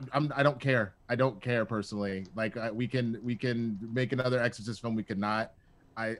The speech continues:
I, I think that the original, I have seen the O G, is a, a, and a massive classic. And I know there've been some sequels or spin-offs that have been pretty good, but I don't know. I, I, I don't necessarily need another one of these. Uh,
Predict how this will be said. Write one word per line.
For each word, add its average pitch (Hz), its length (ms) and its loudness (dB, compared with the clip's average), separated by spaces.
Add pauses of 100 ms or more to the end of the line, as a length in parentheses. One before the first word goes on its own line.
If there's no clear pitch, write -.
I, 110 220 0
I 117 100 4
think 123 300 0
that 123 120 0
the 117 160 0
original, 110 380 0
I 113 80 2
have 127 240 4
seen 135 160 0
the 123 140 4
O 113 120 4
G, 107 360 0
is 123 340 -4 (100)
a, 120 60 -6 (200)
a, 117 60 0 (100)
and 113 120 -2
a 110 40 2
massive 117 600 2
classic. 113 480 -6
And 113 80 0
I 107 40 0
know 110 120 2
there've 107 180 -4
been 104 160 0
some 107 480 -2
sequels 107 600 -6
or 92 100 -8
spin-offs 107 480 -6
that 98 60 -12
have 98 100 -8
been 98 140 -4
pretty 104 180 -6
good, 107 340 -4
but 95 180 -6 (760)
I 143 80 6
don't 120 100 4
know. 95 320 0
I, 127 100 4 (200)
I, 139 40 -2 (200)
I 135 60 4
don't 139 160 0
necessarily 120 420 0
need 107 160 0
another 98 280 0
one 95 200 -2
of 98 80 -4
these. 95 420 -4
Uh, 101 220 -2